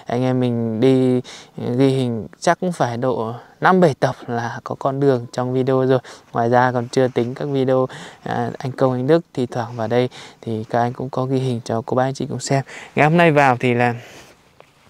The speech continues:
thứ nhất là thăm cái tiến độ ngôi nhà.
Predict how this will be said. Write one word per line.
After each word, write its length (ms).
thứ 100
nhất 200
là 160
thăm 280
cái 360
tiến 240
độ 120
ngôi 220
nhà. 280